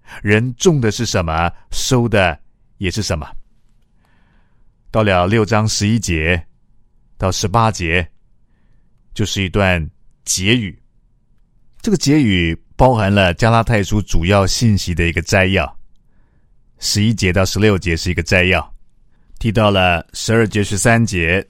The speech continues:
对犹太背景信徒的警告。那些勉强人受割礼的，其实他们只是要好像外表上想做一个体面的人，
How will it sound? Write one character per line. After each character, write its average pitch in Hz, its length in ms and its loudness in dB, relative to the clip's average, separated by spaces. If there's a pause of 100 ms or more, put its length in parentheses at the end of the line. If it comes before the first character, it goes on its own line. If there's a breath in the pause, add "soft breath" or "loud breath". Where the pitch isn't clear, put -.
(220)
对 92 440 0 (360)
犹 101 200 -4
太 110 220 0
背 107 260 0
景 80 400 -4 (120)
信 117 260 0
徒 98 140 -2
的 101 120 0 (120)
警 80 380 -4
告。 113 280 -2 (1200)
那 117 160 4
些 107 500 2 (520)
勉 101 240 2
强 104 180 0
人 92 180 0
受 107 200 2
割 110 220 2
礼 90 160 -2
的， 85 200 0 (1080)
其 117 120 0
实 98 320 -2
他 107 160 -2
们 92 240 0
只 95 140 -6
是 107 160 -4
要 92 420 2 (460)
好 - 180 -4
像 101 300 0
外 127 220 4
表 85 260 -2
上 101 240 0
想 80 320 -2
做 101 180 -2
一 92 100 -4
个 87 300 0 (420)
体 - 420 -8
面 101 360 2
的 87 180 -2
人， 90 460 0